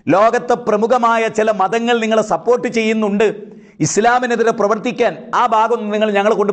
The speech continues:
പറയിപ്പിക്കാതിരിക്കലാണ് നിങ്ങൾക്ക് നല്ലത്. ഈ വക കാര്യങ്ങൾ ഒഴിവാക്കി ദാർശനികമായ ഒരു ചർച്ചയിലേക്ക് പോകുന്നതാണ് മാഷേ നിങ്ങൾക്ക് നല്ലത്. ഇനി നിങ്ങൾ നോക്കൂ, ജനങ്ങൾ നീതിപൂർവം നിലകൊള്ളുവാൻ വേണ്ടി അവരോടൊപ്പം നാം വേദഗ്രന്ഥവും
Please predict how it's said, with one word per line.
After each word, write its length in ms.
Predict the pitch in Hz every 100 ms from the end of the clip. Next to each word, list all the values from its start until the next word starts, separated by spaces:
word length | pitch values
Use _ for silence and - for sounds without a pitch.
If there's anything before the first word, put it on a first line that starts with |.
| 208
പറയിപ്പിക്കാതിരിക്കലാണ് 840 | 196 247 226 254 226 220 214 214 202
നിങ്ങൾക്ക് 240 | 202 208
നല്ലത്. 720 | 180 170 185 180 - - - - _ _ _ _ 185
ഈ 180 | 247 285
വക 240 | 285 262
കാര്യങ്ങൾ 460 | 254 226 247 240 233
ഒഴിവാക്കി 380 | 220 220 220
ദാർശനികമായ 960 | 190 202 214 240 - 247 240 226 226 220
ഒരു 100 | 208
ചർച്ചയിലേക്ക് 680 | 208 180 175 226 233 233 233
പോകുന്നതാണ് 560 | 226 202 214 214 208
മാഷേ 640 | 196 185 196 202 226 233 254 - - -
നിങ്ങൾക്ക് 360 | 151 214 226 226
നല്ലത്. 340 | 214 226 240 156 - - - -
ഇനി 100 | 262
നിങ്ങൾ 220 | 262 254
നോക്കൂ, 440 | 247 247 247 233 - - -
ജനങ്ങൾ 800 | 143 196 233 240 247 247 240 240 240 240 - 147
നീതിപൂർവം 760 | 202 247 262 254 240 233 226
നിലകൊള്ളുവാൻ 640 | 214 233 233 226 226 220 208
വേണ്ടി 480 | 220 214 202 - - - -
അവരോടൊപ്പം 640 | 185 226 247 240 247 220
നാം 260 | 214 220 208
വേദഗ്രന്ഥവും 1080 | 196 226 247 233 220 220 214 180 - -